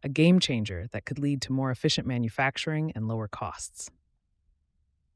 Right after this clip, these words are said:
This S R N A technology holds promise not just for infectious diseases,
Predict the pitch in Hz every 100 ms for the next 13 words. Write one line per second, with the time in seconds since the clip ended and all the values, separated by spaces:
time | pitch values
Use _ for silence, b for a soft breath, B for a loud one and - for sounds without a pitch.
0 | _ _ - 202 - 208 190 185 170 -
1 | 156 151 135 139 131 123 135 127 - 147
2 | 139 110 - - 143 165 - 226 - 196
3 | 160 - 143 - 143 - 120 127 117 92
4 | 101 -